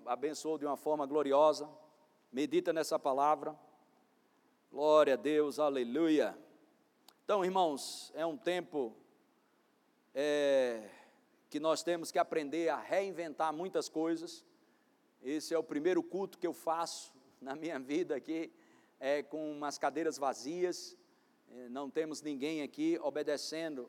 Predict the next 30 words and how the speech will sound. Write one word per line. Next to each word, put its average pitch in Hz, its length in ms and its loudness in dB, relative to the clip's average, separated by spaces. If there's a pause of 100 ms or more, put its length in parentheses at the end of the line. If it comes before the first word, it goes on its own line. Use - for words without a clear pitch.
(120)
aos 127 280 -6
decretos 147 800 -2 (560)
do 131 120 -8
governo, 156 600 0
da 135 120 -2
prefeitura 147 500 -2
da 143 120 -2
cidade 139 280 -4
do 135 60 -4
Recife. 151 560 -6 (480)
Então, - 160 -6
pra 156 160 -2
mim 170 140 -6
é 170 100 -4
um 175 100 -6
desafio 185 520 0
também 170 520 -4 (480)
estar 165 280 0
aqui 175 300 0
fazendo 165 340 -2
esse 156 180 -4
culto 175 340 0
pra, 139 460 0 (640)
porque 160 240 -4
nós 165 220 0
amamos 175 440 -4
pessoas, 143 720 -8
amamos 151 380 -8
estar 156 180 -4
junto 160 460 -10